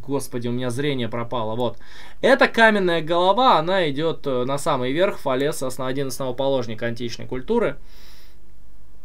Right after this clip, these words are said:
Конечно, идет ближе к верху самому. Поехали. Колдуем, блядь.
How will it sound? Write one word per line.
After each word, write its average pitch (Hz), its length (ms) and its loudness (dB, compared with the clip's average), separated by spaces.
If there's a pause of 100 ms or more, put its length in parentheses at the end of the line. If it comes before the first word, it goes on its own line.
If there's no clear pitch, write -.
(160)
Конечно, 139 500 -2
идет 127 180 -2
ближе 117 280 -2
к - 60 -8
верху 104 280 -4
самому. 95 440 -6 (2250)
Поехали. 113 520 -4 (3000)
Колдуем, 123 760 -2 (160)
блядь. 104 440 -6